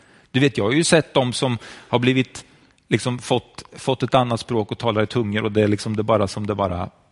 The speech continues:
puff, så här liksom. Man vet ju inte var det tar vägen liksom. Så här. Men för mig var det inte så. För mig var det lite försiktigt så här. Men sen växte det. Så efter ett tag så var det lite mer.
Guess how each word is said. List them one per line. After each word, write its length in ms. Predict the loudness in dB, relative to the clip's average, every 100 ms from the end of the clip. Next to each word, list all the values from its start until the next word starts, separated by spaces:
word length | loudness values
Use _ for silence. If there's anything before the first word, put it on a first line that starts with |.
| -4
puff, 500 | 0 0 -2 -12 -14 -16 -20 -20 _
så 140 | -4 0
här 280 | 2 2 -2
liksom. 260 | -8 -12 -18 _ _ _ _ _ _ _
Man 160 | -2 0
vet 160 | 0
ju 40 | -2
inte 120 | 0
var 120 | 2
det 60 | 2
tar 140 | 2
vägen 380 | 2 0 -2 -6
liksom. 240 | -10 -16 _ _ _ -18
Så 120 | -16
här. 80 | -16 _ _ _ _ _ _ _ _ _ _ _ _ _ _ -18 -16 -20 -20 -20 -20 _ -2
Men 120 | -2
för 120 | 2
mig 140 | 2 4
var 120 | 4
det 60 | 2
inte 160 | 0
så. 180 | -4 -6 -10 _
För 160 | -6 -2
mig 120 | 0
var 120 | 2
det 80 | 2
lite 200 | 0 -2
försiktigt 680 | 0 0 0 -4 -6 -4 -2
så 120 | -2
här. 180 | -2 -10 _ _ _ _ _ _ _ _ _ _ _ _ _ _ _ _ _ _
Men 120 | -2
sen 160 | -2 0
växte 420 | -2 -2 -4 -2
det. 140 | -2 -4 -14 _ _ _ _ _ _ -8
Så 140 | -2
efter 240 | -2 0 -2
ett 100 | -2
tag 280 | -6 -6
så 120 | -6 -4
var 100 | -2
det 60 |
lite 220 | -2 0
mer. 420 | 2 2 2 0